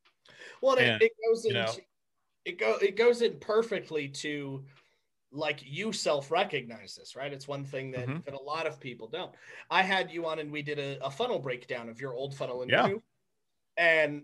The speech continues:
Speaker 1: there were tons of elements that could use improving or, or pump a little roids into 'em.
Speaker 2: Mm-hmm.
Speaker 1: Not because your offer's bad, but because what you specialize in
Speaker 2: Yeah,
Speaker 1: is
Speaker 2: totally.
Speaker 1: educating and solving a problem.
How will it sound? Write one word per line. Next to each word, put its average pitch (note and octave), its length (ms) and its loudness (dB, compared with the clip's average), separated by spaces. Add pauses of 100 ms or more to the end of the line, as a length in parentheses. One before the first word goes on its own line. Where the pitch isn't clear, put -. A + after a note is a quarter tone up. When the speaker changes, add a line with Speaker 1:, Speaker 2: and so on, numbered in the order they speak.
(160)
Speaker 1:
there F3 220 0
were F3+ 280 -2 (200)
tons C4 500 2
of D#3+ 100 -6
elements C#3 760 -6 (140)
that D3 240 -8
could E3 280 -2
use D3+ 240 -4
improving C3+ 560 -6
or, C3 300 -6
or C3 300 -4 (380)
pump D3+ 240 -2
a C#3 40 0
little B2+ 220 -2
roids D#3 340 2
into B2+ 240 -8
'em. B2 80 -8 (1040)
Speaker 2:
Mm-hmm. C3+ 100 -6
Speaker 1:
Not C#4+ 240 2
because - 340 -4
your D3+ 220 -8
offer's F3 500 -2
bad, A#2+ 400 -10
but E3 140 -4
because E3+ 320 -6
what E3 160 -10
you F#3+ 340 -8
specialize D3+ 760 -4
in C3+ 280 -6 (140)
Speaker 2:
Yeah, F#3 260 6
Speaker 1:
is E3 100 -8 (160)
Speaker 2:
totally. F#3+ 340 2
Speaker 1:
educating E3 380 -2
and D3 140 -6
solving C3 420 -6
a B2 40 -14
problem. - 420 -4